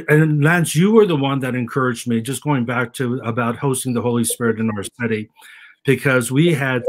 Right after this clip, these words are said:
three years of nightly meetings, five nights a week, uh, from nineteen, um, ninety-six to nineteen ninety-nine. And it's amazing what happened in our city during that time, because when you come together to worship,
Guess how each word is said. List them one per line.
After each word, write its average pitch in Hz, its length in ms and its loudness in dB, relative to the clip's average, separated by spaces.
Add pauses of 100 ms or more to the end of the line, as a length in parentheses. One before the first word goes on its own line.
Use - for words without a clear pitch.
three 151 200 2
years 123 380 0
of 117 120 -4
nightly 120 340 -2
meetings, 117 480 -2 (460)
five 131 160 -2
nights 127 280 -2
a 131 60 -2
week, 107 300 -4 (560)
uh, 117 420 0
from 120 180 0
nineteen, 123 680 -2
um, 113 320 -4 (240)
ninety-six 127 800 -2 (220)
to 135 100 0
nineteen 123 400 2
ninety-nine. 113 680 0 (640)
And 131 280 2
it's 135 240 0
amazing 139 440 2
what 123 160 0
happened 120 420 -2
in 117 100 2
our 113 100 2
city 113 340 -4
during 110 280 -4
that 107 200 -6
time, 110 280 -6
because 110 240 -6
when 113 120 0
you 113 140 2
come 139 220 -4
together 117 400 -4
to 113 120 -10
worship, 123 560 -2